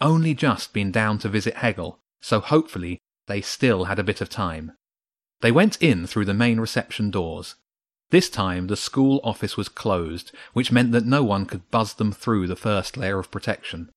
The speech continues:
There was nothing to do but stand by the door and wait. It was not long before a teacher walked out of the hall right on the other side of the door.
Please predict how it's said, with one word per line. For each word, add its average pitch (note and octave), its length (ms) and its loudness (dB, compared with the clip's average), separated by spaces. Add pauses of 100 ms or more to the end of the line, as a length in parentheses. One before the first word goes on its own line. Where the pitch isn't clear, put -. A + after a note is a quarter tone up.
(540)
There G#2+ 120 4
was A2+ 140 4
nothing D3+ 420 4
to D#3 120 0
do G#2+ 320 4 (140)
but - 140 -2
stand B2+ 460 2
by A#2+ 160 2
the A2 80 2
door G2+ 320 2
and G2+ 100 -4
wait. G2 480 -4 (920)
It C#3 140 -6
was A2+ 160 0
not F3 240 2
long F2 400 -2 (200)
before A2+ 340 0
a G#2+ 40 -4
teacher - 500 -6
walked A#2+ 320 -2
out A#2+ 180 2
of A2 80 -10
the A#2+ 160 -4
hall F2+ 320 -2 (180)
right A#2+ 360 -2
on B2 120 2
the A#2+ 120 2
other A2 200 -2
side F#2+ 360 -4
of - 80 -12
the G2+ 80 -6
door. F#2 400 -4